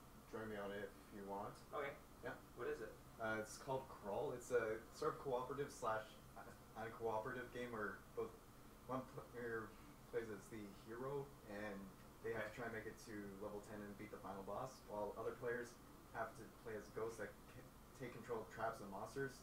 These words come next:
Speaker 1: to try and
Speaker 2: Okay.
Speaker 1: kill the human player and take over as them.
Speaker 2: Oh, okay.
Speaker 1: And try and do the same thing.
Speaker 2: Okay. Sure. Is that, like, online game, or do I have to download
Speaker 1: Uh,
Speaker 2: it?
Speaker 1: well, you, it's a local co-op, so you would,
Speaker 2: Oh,
Speaker 1: yeah.
Speaker 2: okay, sure, yeah.
Speaker 1: Yeah.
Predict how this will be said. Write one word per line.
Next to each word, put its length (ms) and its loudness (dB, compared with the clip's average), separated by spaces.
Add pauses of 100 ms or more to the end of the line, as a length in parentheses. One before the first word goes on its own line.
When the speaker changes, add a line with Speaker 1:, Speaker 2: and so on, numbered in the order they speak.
Speaker 1:
to 20 -12 (140)
try 140 4
and 40 0
Speaker 2:
Okay. 60 -4
Speaker 1:
kill 160 6
the 140 6 (420)
human 240 2
player 240 4
and 80 -4
take 160 -2
over 240 6
as 320 4
them. 100 -4 (300)
Speaker 2:
Oh, 240 2
okay. 180 0
Speaker 1:
And 80 0 (140)
try 80 0
and 100 -2
do 80 -2
the 100 -6
same 280 -6
thing. 140 -4 (720)
Speaker 2:
Okay. 100 -10 (160)
Sure. 240 6 (520)
Is 80 -2
that, 320 12
like, 80 0
online 400 4
game, 140 -2
or 100 -2
do 80 -4
I 80 -2
have 80 -8
to 80 -6
download 160 0
Speaker 1:
Uh, 240 8
Speaker 2:
it? 160 -6
Speaker 1:
well, 220 8 (100)
you, 140 2 (120)
it's 220 -2
a 260 8
local 460 -2
co-op, 320 -2
so 160 -6
you 40 -2 (120)
would, 80 -4
Speaker 2:
Oh, 720 10
Speaker 1:
yeah. 240 6
Speaker 2:
okay, 160 2
sure, 240 4
yeah. 160 4 (480)
Speaker 1:
Yeah. 160 -4